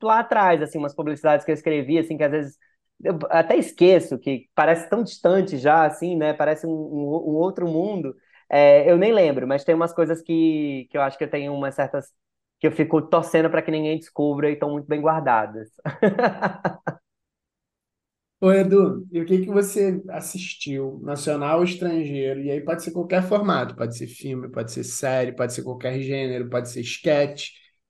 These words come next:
Speaker 2: que quando terminou você pensou, "Eu queria ter escrito isso"?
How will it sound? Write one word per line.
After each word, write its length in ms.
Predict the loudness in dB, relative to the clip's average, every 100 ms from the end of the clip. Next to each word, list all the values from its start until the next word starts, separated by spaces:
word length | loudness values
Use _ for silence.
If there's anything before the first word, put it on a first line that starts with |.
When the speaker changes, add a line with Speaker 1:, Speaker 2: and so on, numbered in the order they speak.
| _ _ _ _ -4
Speaker 2:
que 180 | 0 0
quando 240 | 2 0 2
terminou 340 | 2 4 2
você 200 | 0 -4
pensou, 500 | -6 -8 -4 -4 -2
"Eu 160 | -2 -2
queria 300 | 0 0 0
ter 100 | -4
escrito 440 | -6 -10 -10 -8
isso"? 480 | -8 -10 -14 -20 -20